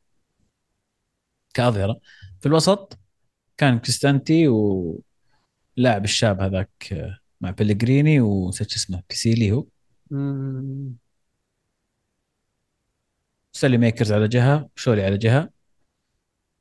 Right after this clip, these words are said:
Speaker 1: وقدام الأوكراني دوبوفيك.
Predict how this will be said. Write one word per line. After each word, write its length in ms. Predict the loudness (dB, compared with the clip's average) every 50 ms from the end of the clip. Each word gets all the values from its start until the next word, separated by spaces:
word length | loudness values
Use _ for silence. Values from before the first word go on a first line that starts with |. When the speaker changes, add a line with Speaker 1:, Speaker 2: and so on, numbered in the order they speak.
| _ _ _
Speaker 1:
وقدام 560 | -6 -2 -2 -2 -2 0 2 2 2 2 2
الأوكراني 720 | 2 0 0 -4 -4 -2 0 0 0 -2 -4 -8 -10 -14 _ _ _ _ _ _ _
دوبوفيك. 600 | -14 -12 -12 -12 -12 -14 -16 -18 -18 -20 -20 _